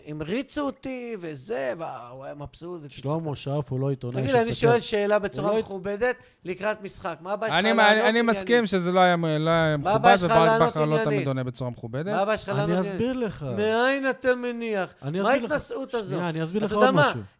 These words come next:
Speaker 1: אם הוא היה באמת עולה אותו הרכב כמו זה, הייתי סותם את הפה
Speaker 2: משה.
Speaker 1: עכשיו, הייתי אומר לכם, "וואלה, שיחק אותה."
Speaker 2: אה.
Speaker 1: הוא כן עשה
Speaker 2: שנייה.
Speaker 1: שינויים, וכן תכנן שינויים, אז מה הבעיה שלך להגיד?
Speaker 2: שנייה. תקשיב רגע, אבל.
Speaker 1: שנים עשר אלף מנויים יש לך.
Speaker 2: אני אענה לך,
Speaker 1: רוצים
Speaker 2: תקשיב.
Speaker 1: לדעת מה יהיה ההרכב.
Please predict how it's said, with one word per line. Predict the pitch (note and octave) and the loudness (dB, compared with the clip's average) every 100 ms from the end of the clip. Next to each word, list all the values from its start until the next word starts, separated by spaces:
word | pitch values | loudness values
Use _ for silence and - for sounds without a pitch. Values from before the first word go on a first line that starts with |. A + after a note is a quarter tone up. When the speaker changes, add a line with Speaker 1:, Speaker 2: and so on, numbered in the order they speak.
| - | -6
Speaker 1:
אם | C4+ | -2
הוא | C4 | 0
היה | B3 | 0
באמת | G3+ G#3 G#3+ G3+ | 0 -2 -4 -4
עולה | G3 | -4
אותו | F#3 F3+ G#3+ | -4 -2 -4
הרכב | F#3+ G#3+ | -4 -8
כמו | F#3 F3 | -8 -10
זה, | E3+ A3+ | -8 -8
הייתי | G#3 D#3 | -10 -14
סותם | C#3+ E3+ D#3+ | -18 -20 -18
את | |
הפה | D3+ C3 | -6 -2
Speaker 2:
משה. | F3 | 0
Speaker 1:
עכשיו, | F3+ E3+ | 2 0
הייתי | B2 F#3 | 0 -4
אומר | F#3 G3 | -4 -4
לכם, | E3 F#3+ | -6 -8
"וואלה, | F#3 G3+ F#3 | -4 -4 -4
שיחק | E3+ F#3+ F3 | -10 -16 -16
אותה." | E3 D#3 - | -16 -16 -16
Speaker 2:
אה. | A#2 _ | -16 _
Speaker 1:
הוא | G#3+ A#3 | -12 2
כן | C#4+ E4 | 6 6
עשה | D#4 - | 4 -4
Speaker 2:
שנייה. | G#3+ A3 F#3 | -6 -4 -2
Speaker 1:
שינויים, | G#3+ | -2
וכן | F3 - C#4+ | -4 -2 -2
תכנן | B3+ A#3 G#3 | -4 -12 -12
שינויים, | G3 F#3 D#3+ | -12 -12 -12
אז | D#3 | -14
מה | G3 | -12
הבעיה | G#3+ G#3 | -10 -12
שלך | - - | -12 -6
להגיד? | E3+ F3+ | -4 0
Speaker 2:
שנייה. | B3+ D4 | 2 2
תקשיב | C#4 | 2
רגע, | B3+ F#3+ C3 | 2 0 -2
אבל. | A#2+ | -4
Speaker 1:
שנים | G#2+ A2 C#4 C#4 | -2 2 4 4
עשר | - C#4 C#4+ | 4 4 4
אלף | C4+ | 2
מנויים | C4+ C4 C4+ C4+ | 0 0 0 2
יש | B3+ | 4
לך. | F#3+ | 4
Speaker 2:
אני | A3 | 6
אענה | A3+ A#3 C#4 | 6 6 8
לך, | D4+ B3 F3 | 6 6 4
Speaker 1:
רוצים | A#3 | 4
Speaker 2:
תקשיב. | A#3+ C4+ | 4 4
Speaker 1:
לדעת | C4+ C4+ C4+ | 6 6 6
מה | C4 C4 | 4 4
יהיה | C4 | 6
ההרכב. | B3+ - A3+ F#3 | 4 0 -2 -2